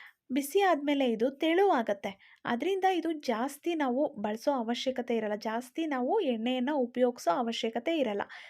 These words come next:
ಸ್ವಲ್ಪ ಪ್ರಮಾಣದಲ್ಲಿ ತಗೊಂಡ್ರೆ ಸಾಕು. ನೋಡಿ, ಎಣ್ಣೆ ಬಿಸಿ ಆದ್ಮೇಲೆ ಜಾಸ್ತಿ ಆಗತ್ತೆ, ಅದು ತೆಳು ಆಗತ್ತೆ. ಎಣ್ಣೆ ಬಿಸಿ ಆಗಿದ ನಂತರ ಸಾಸಿವೆಯನ್ನ ಹಾಕೊಳ್ಳೋಣ. ನಂತರ ಹಸಿರು ಮೆಣಸಿನ್ಕಾಯನ್ನ ಹಾಕೊಳ್ಳೋಣ. ಜೊತೆಗೆ ಶುಂಠಿ ಬೆಳ್ಳುಳ್ಳಿಯನ್ನ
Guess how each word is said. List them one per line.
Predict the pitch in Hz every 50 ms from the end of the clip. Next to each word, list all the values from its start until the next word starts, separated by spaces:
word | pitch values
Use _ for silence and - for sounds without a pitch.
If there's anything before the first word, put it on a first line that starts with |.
| - _
ಸ್ವಲ್ಪ | - - 330 349 392 392 - 415
ಪ್ರಮಾಣದಲ್ಲಿ | 392 - 320 285 269 269 262 247 233 240 233 233 233
ತಗೊಂಡ್ರೆ | - 220 208 208 202 202 226 302 392
ಸಾಕು. | - - 285 220 196 - - - - _ _ _ _ _ _ _ _ _ - - _ _ _ _ - 294
ನೋಡಿ, | 302 320 370
ಎಣ್ಣೆ | 349 277 247 240 262 311
ಬಿಸಿ | 294 254 254 254 - 269 262
ಆದ್ಮೇಲೆ | 247 233 220 - 226 214 269 320
ಜಾಸ್ತಿ | 339 - 254 214 240 247 - - 294
ಆಗತ್ತೆ, | 269 240 220 220 - - 220
ಅದು | 214 214 220
ತೆಳು | 220 - 233 220 220 233 254
ಆಗತ್ತೆ. | 254 240 220 202 208 202 - 262
ಎಣ್ಣೆ | 262 285 349 403 427 453
ಬಿಸಿ | 415 277 233 254 247 247 - 311 330
ಆಗಿದ | 311 302 240 254 240 208 208
ನಂತರ | 202 190 185 185 - 196 240 359 - _ _ _ _ _ _ _ _ _ _ _
ಸಾಸಿವೆಯನ್ನ | - - 262 277 370 - - 453 440 392 311 269 240 214 233
ಹಾಕೊಳ್ಳೋಣ. | 247 240 240 - 220 208 202 202 208 269 403 466
ನಂತರ | 440 302 247 233 233 233 262 330 440 427 - -
ಹಸಿರು | 220 - - 330 339 370
ಮೆಣಸಿನ್ಕಾಯನ್ನ | 359 294 247 247 - - 247 240 233 226 214 214 208 214 214
ಹಾಕೊಳ್ಳೋಣ. | 208 202 202 - 196 196 196 196 220 269 453 453 _ _ _ _ _ _ _ _ _ _ _ _ _ -
ಜೊತೆಗೆ | 233 - 285 277 320 320 320 339 415 523 539
ಶುಂಠಿ | - - 320 302 302 311 311 370 381
ಬೆಳ್ಳುಳ್ಳಿಯನ್ನ | 302 269 262 247 233 233 240 233 226 220 214 208 226